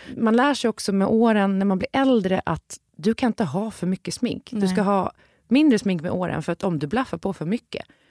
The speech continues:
Speaker 1: så kommer du bara se äldre ut.
Speaker 2: Mm.
Speaker 1: Inte för att det är något fel i det.
Speaker 2: Nej.
Speaker 1: Men man kanske vill se ut som sin ålder.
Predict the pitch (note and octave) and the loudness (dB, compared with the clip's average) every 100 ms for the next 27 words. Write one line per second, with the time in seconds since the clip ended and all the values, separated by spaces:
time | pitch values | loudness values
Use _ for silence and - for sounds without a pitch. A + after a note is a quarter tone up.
0 | _ - - - A3 B3 A3+ D#3+ D#3+ - | _ -16 -14 -6 0 2 2 0 -2 -8
1 | - E3 F3 E3 E3 E3+ F3 E3 - - | -10 -6 -4 -6 -6 -4 -2 -4 -6 -14
2 | - - D3 - - - G#3 G3 F#3 - | -10 -6 -6 -8 -12 -10 -2 0 0 -4
3 | - A#3+ B3 B3 G#3+ F3 - - A3 E3 | 0 0 2 0 2 0 -2 0 4 4
4 | B2 - - A3+ - F3 - - G#3 A3 | 2 -2 -4 -6 -8 -10 -12 -2 0 0
5 | A#3+ A3 B3 A#3 - A3+ A3 - G3+ G#3+ | 0 0 0 0 2 2 2 0 0 2
6 | G3+ C4 A3 C#3+ - | 2 4 4 4 2